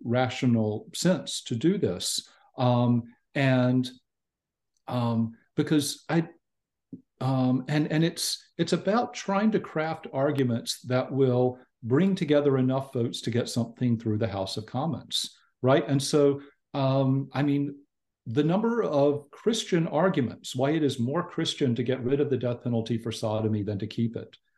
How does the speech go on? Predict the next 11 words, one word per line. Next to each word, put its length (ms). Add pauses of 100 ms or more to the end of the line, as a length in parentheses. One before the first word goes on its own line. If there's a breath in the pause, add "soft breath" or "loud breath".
(240)
why 220
the 120
sodomy 440
law 260
might 280
actually, 600 (280 loud breath)
you 120
know, 360 (280)
be, 400
you 160
know, 200